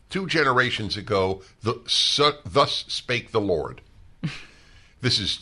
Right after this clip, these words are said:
Speaker 1: "Thus spake the experts."
Speaker 2: You're right.
Speaker 1: And, uh, look, he-, here's another, uh, another one for you.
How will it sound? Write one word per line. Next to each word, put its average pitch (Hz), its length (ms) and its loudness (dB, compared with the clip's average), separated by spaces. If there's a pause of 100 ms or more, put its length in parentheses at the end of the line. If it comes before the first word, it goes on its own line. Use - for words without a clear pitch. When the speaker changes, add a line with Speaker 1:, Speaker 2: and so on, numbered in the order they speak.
(100)
Speaker 1:
"Thus 131 440 4
spake - 460 -4
the 107 180 -4
experts." - 560 -8 (840)
Speaker 2:
You're 170 140 -8
right. 208 220 -6 (880)
Speaker 1:
And, 127 460 4 (160)
uh, 80 280 -4
look, - 320 -10 (840)
he-, 147 260 -8
here's 147 260 -4
another, 120 600 0
uh, 92 380 -8
another 107 320 -2
one 85 240 -4
for - 280 -8
you. 52 220 -10